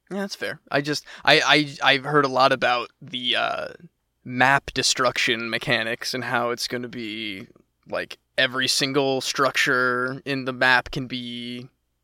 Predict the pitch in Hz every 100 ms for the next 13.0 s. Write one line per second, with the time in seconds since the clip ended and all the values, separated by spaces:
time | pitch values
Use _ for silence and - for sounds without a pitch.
0 | _ - 131 131 147 131 131 131 - 127
1 | 127 127 - - 120 123 127 147 139 135
2 | 135 131 135 127 127 - 143 127 123 127
3 | 131 131 107 139 147 - 131 127 - 123
4 | 127 123 123 123 123 139 123 123 120 -
5 | _ _ - - - - - - - -
6 | 165 127 120 127 117 117 185 143 - _
7 | _ 160 151 170 151 139 123 - 127 120
8 | 123 107 117 117 127 127 131 139 135 127
9 | - 135 123 123 123 - - - 135 143
10 | 131 131 135 131 127 127 117 113 123 131
11 | 143 135 127 127 120 131 139 120 110 131
12 | 135 - - 120 110 120 90 - 92